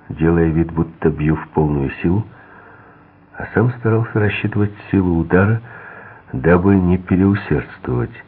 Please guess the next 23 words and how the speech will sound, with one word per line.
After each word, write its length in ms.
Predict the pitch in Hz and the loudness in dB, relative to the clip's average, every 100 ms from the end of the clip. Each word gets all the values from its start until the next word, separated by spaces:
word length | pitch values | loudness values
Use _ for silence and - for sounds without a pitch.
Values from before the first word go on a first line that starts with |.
| - - - - - - - - _ | -20 -20 -20 -20 -20 -20 -20 -20 _
Противник 560 | - 67 - 101 120 120 | -4 -2 2 2 2 2
фактически 640 | - 98 - 101 - - | -2 0 -2 -2 -2 0
был 260 | 95 95 87 | 2 2 2
выведен 500 | 82 92 87 82 65 | 2 2 2 0 -2
из 80 | - - | -4 -10
строя. 380 | - - 55 - - _ _ _ _ _ _ _ _ _ _ _ _ _ _ _ _ | -6 -4 -4 -6 -12 _ _ _ _ _ _ _ _ _ _ _ _ _ _ _ _
Я 200 | 76 110 | 0 0
продолжал 560 | 127 131 123 110 113 127 | 2 0 2 4 4 4
работать 460 | 120 98 110 101 - | 4 2 0 -2 -2
на 60 | |
публику. 580 | 90 65 62 - - 58 - - - - - - - - | -2 -4 -6 -8 -8 -8 -10 -20 -20 -20 -20 -20 -20 -8
Время 360 | 80 90 101 98 | 0 4 4 4
от 100 | 98 | 2
времени 360 | 95 98 95 87 - | 2 4 4 0 2
Кид 220 | 101 98 107 - - _ | 2 2 -2 -14 -20 _
получал 560 | - 80 76 92 92 87 - - | 0 0 2 4 4 2 -6 0
туше 580 | 87 - - 92 98 101 - - - - | 2 2 2 4 4 0 -12 -18 -18 -6
открытой 680 | - - - 85 87 82 76 | -4 -4 -4 -2 0 0 0
перчаткой, 760 | - - - 80 80 - 107 - - - - - - - | -2 -2 -2 -2 0 0 -2 -2 -16 -20 -20 -20 -14 -10
звук 360 | 65 95 98 | -2 -2 0
при 120 | 107 | 0
этом 280 | 104 104 98 | 2 2 0
такой, 360 | 98 85 92 | 0 2 2